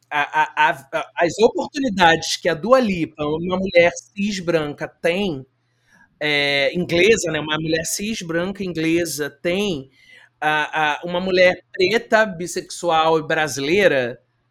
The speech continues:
tem muito menos. Então eu acho que a Lud tem mais é que aproveitar sim essa oportunidade, ocupar sim esse espaço, aproveitar, a, é, como ela aproveitou esse ensejo pra lançar essa campanha aí de, de patrocínio ou de apoio, enfim,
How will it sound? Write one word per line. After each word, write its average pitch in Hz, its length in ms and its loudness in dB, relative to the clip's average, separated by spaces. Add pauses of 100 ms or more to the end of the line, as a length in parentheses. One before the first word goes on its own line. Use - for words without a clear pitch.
(200)
tem 220 120 0
muito 185 300 -2
menos. 165 440 0
Então 175 300 -2
eu 202 100 2
acho 185 200 2
que - 80 -2
a - 20 2
Lud 185 280 -4
tem 180 120 -4
mais 175 200 -4
é - 20 -8
que 190 80 -12
aproveitar 180 480 -8
sim 196 320 -8
essa 196 140 -6
oportunidade, 156 720 -6
ocupar 185 500 -8
sim 202 400 -6
esse 190 160 -8
espaço, 147 520 -6 (440)
aproveitar, 180 600 -6 (100)
a, 170 260 -2
é, 135 220 -8
como 165 200 0
ela 165 100 2
aproveitou 175 600 -2
esse 202 220 -6
ensejo 143 560 -6 (440)
pra 165 200 0
lançar 185 520 -2
essa - 240 -8
campanha 160 460 -6
aí 151 140 -4
de, 135 220 -14
de 127 260 -10
patrocínio 147 800 -8
ou 139 80 -4
de 143 100 -4
apoio, 135 760 -6 (300)
enfim, 131 440 -8